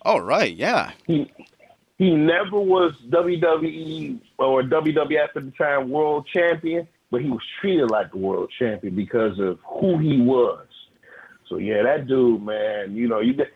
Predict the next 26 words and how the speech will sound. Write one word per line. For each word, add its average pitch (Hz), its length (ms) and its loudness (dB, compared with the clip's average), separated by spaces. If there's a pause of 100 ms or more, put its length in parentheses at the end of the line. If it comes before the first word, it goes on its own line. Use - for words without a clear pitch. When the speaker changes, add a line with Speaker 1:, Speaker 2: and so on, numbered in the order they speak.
(440)
Speaker 2:
you 139 300 0
know, 135 200 2
he's 180 280 2
the 156 100 -2 (100)
fir-, 190 220 -2 (180)
he's 202 180 -4
really 220 280 0
the 190 200 -2
first 202 280 -2
high 196 260 0
flyer, 214 460 -2 (560)
the 175 60 0
very 202 360 0
first. 196 400 -2 (840)
You 160 140 2
didn't 196 160 2
have 196 260 0
dudes 160 280 4
like 139 280 2
Jimmy 135 320 -2
Superfly 117 460 -2 (100)
Snuka. 117 360 -4 (580)
You 120 120 2
know, 120 100 2
you 117 200 2
had, 147 360 2